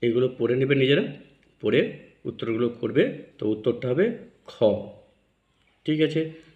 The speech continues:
তারপর তিন নম্বরটা দেখো, তিন নম্বরটা এগুলো পড়বে, এই যে পড়ে নেবে। তারপরে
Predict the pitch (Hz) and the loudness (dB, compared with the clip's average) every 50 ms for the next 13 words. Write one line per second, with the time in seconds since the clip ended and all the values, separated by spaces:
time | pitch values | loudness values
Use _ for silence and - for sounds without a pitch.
0 | _ _ _ _ - 120 120 120 - - 147 139 135 139 131 123 117 107 - - | _ _ _ _ -2 -2 -2 -2 2 2 4 6 6 6 4 4 2 2 0 -2
1 | - 98 95 98 110 113 - - _ _ _ _ _ _ _ _ _ _ _ _ | -6 -8 -8 -8 -12 -16 -16 -20 _ _ _ _ _ _ _ _ _ _ _ _
2 | _ _ _ _ _ _ - 139 135 139 143 147 156 147 151 156 143 156 160 151 | _ _ _ _ _ _ -2 0 2 4 4 4 2 2 0 0 2 4 4 4
3 | 143 143 151 143 143 - - - - _ _ _ - 127 127 135 147 151 151 175 | 4 2 0 -2 -2 -6 -14 -18 -20 _ _ _ -2 -2 2 2 2 2 2 0
4 | - - - - - 110 110 113 120 120 135 190 - - - - _ _ _ _ | -2 -4 -8 -8 -6 -4 -2 0 0 -2 -2 -4 -6 -12 -18 -20 _ _ _ _
5 | _ _ _ _ _ _ _ _ _ _ _ _ - 113 113 - - 135 | _ _ _ _ _ _ _ _ _ _ _ _ -4 -4 -4 0 0 0